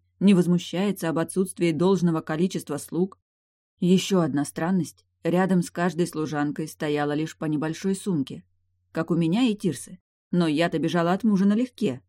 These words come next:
мне было не до платьев. А тут девы явно претендуют на то, чтобы охмурить главного рыбохвоста. И не взяли с собой десяток сумок с платьями?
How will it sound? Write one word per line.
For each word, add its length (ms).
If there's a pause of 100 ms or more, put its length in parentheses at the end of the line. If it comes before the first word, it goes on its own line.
мне 280
было 200
не 120
до 100
платьев. 500 (400)
А 160
тут 320
девы 300
явно 360
претендуют 600
на 160
то, 180
чтобы 300
охмурить 480
главного 480
рыбохвоста. 640 (440)
И 380 (240)
не 240
взяли 400
с 80
собой 360
десяток 600
сумок 340
с 60
платьями? 600